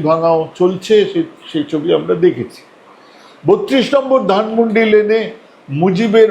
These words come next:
বাসভবন জ্বলছে দাউ দাউ করে। আর্মি চিফ জামান সাহেবের বৈঠকে জামাতের শীর্ষ নেতারা হাজির ছিলেন। শিবিরের গুন্ডারা আজ রাতেই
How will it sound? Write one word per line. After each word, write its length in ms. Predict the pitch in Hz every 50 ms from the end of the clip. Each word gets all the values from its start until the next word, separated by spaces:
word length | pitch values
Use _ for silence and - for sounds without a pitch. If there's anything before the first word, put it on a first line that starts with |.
| 175 143 147
বাসভবন 600 | 165 170 180 156 156 156 180 202 196 196 202 196 170 143 147
জ্বলছে 360 | 185 185 180 - 185 - 202 190 185 -
দাউ 180 | 156 160 175 175 165 165
দাউ 160 | 165 165 165 156 139 -
করে। 220 | - 104 98 98 - - - _ _ - - _ _ _ _ - - - - - - - _ - - - - - - - - - -
আর্মি 320 | 151 185 208 214 226 233 - - -
চিফ 220 | 226 233 214 160 143 143 139
জামান 300 | 175 175 180 196 202 202 180 -
সাহেবের 400 | 196 196 190 190 190 185 185 165 143 151
বৈঠকে 440 | 170 170 170 170 175 175 196 196 202 196 190 147 113 107
জামাতের 480 | 151 156 165 185 185 180 196 190 190 190 190 - -
শীর্ষ 340 | - 214 220 180 - - - - 220 214 202 185 175 170
নেতারা 420 | 170 170 - 175 175 175 170 175 175 151
হাজির 280 | 160 151 135 131 143 135 - -
ছিলেন। 300 | - - 127 117 110 92 87 87 - - - - - _ _ _ - - - _ _ _ _ _ _ _ _ _ _ -
শিবিরের 540 | - - 226 226 220 254 226 254 254 247 240 196 165 147
গুন্ডারা 540 | 175 196 196 202 196 202 202 190 185 185 190 196 196 185 - - 156 160 160
আজ 160 | 165 170 170 - - 196 160 127 151
রাতেই 400 | 165 170 - - 208 190 170